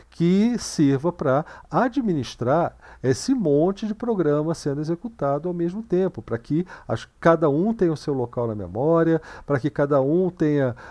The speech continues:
acesso aos recursos de que precisa, sem que haja conflito. Então, como é o kernel que controla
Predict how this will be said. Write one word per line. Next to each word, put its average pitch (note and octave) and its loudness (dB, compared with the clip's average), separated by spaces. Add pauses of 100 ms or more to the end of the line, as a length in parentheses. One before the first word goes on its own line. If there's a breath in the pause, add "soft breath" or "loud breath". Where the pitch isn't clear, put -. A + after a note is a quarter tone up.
acesso C3+ 0
aos A#2 -2
recursos B2 -6
de G#2 -10
que G#2+ -8
precisa, F3 0 (200 loud breath)
sem F3 4
que A#3+ -4
haja C3 2
conflito. C#3 -8 (500 loud breath)
Então, G#3+ 2 (640)
como C4 4
é F#3 6
o G3 4
kernel D3 2 (100)
que F#3 -4
controla D3 0